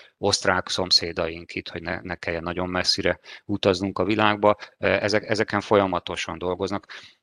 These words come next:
Itt a nagyobb európai országok közül például a németok-, Nor-, Németország és a német Bundesagentur, tehát a német munkaügyi szervezet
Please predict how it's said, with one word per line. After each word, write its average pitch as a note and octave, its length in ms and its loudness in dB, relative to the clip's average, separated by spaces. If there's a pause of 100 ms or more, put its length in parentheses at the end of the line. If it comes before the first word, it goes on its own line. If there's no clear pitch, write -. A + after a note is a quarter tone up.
(260)
Itt A#2+ 300 -4
a A#2 40 6
nagyobb B2+ 340 4
európai A#2 460 2
országok G#2+ 440 -2
közül G#2+ 300 -4
például F#2+ 720 -2
a F#2 240 -4
németok-, G#2 720 -4
Nor-, G#2+ 220 -6
Németország G2 680 -2
és F2+ 160 -8
a F#2+ 40 -10
német F#2+ 760 -4
Bundesagentur, F2+ 800 -2
tehát - 180 -10
a - 40 -8
német G2 320 -4
munkaügyi F#2 400 -6
szervezet F#2 640 0